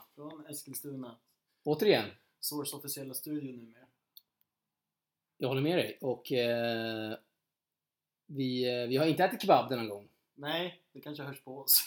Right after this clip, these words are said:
Speaker 1: <laughs>
Speaker 2: Det kanske hörs på oss.
Speaker 1: Ja.
Speaker 2: Skandal.
Speaker 1: Skandal. Men vi har afrikansk kaffe i alla fall.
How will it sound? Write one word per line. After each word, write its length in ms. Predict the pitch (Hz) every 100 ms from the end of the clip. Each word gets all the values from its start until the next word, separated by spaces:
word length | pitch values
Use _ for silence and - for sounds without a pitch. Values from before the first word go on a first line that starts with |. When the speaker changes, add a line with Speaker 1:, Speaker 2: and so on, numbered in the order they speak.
| 170
Speaker 1:
<laughs> 140 | - -
Speaker 2:
Det 100 | 143
kanske 200 | 165 165
hörs 220 | 165 -
på 80 | 107
oss. 320 | 104 - - _
Speaker 1:
Ja. 240 | 127 131 127
Speaker 2:
Skandal. 540 | - 185 170 190 127 - -
Speaker 1:
Skandal. 440 | - 139 139 135 - _ _ _
Men 320 | 131 135 135
vi 80 | 139
har 140 | 143
afrikansk 460 | 143 147 143 151 -
kaffe 240 | 139 -
i 40 | 135
alla 160 | -
fall. 120 | -